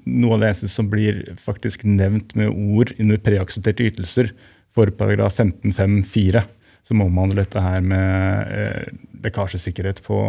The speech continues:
vanninstallasjoner. Og den sier jo det at, eh, for innebygde sisterner, så skal du ha en, eh, skal ved en lekkasje, så skal vannet stenges av automatisk.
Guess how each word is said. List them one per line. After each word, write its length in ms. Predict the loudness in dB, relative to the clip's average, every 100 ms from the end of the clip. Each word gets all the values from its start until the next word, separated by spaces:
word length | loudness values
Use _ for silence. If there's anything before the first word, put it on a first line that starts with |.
| 0 -2
vanninstallasjoner. 680 | -2 -4 -6 -8 -6 -8 -10 -20 _ _ _ _ 0
Og 40 |
den 100 | 2
sier 220 | 4 4 6
jo 120 | 4
det 80 | 2
at, 200 | -2 -2
eh, 540 | 0 2 2 2 0 -2 -6
for 220 | -4 0
innebygde 500 | 2 2 2 0 -2
sisterner, 600 | -2 -2 2 2 4 2 -2 _ _ _ _ _
så 160 | -8 -6
skal 300 | 0 0 2
du 100 | 2
ha 300 | 2 2 2 2
en, 220 | 2 2
eh, 680 | 2 0 0 -4 -6 -8 -8 -10
skal 460 | -8 -2 0 0 -4
ved 540 | -4 -2 0 0 -2 -6 -18 _ -2
en 160 | 0 2
lekkasje, 460 | 2 2 2 2 2
så 80 | 2
skal 260 | 0 0
vannet 220 | 0 -2 -4
stenges 300 | -4 -6 -8
av 80 | -8
automatisk. 540 | -6 -6 -6 -12 -14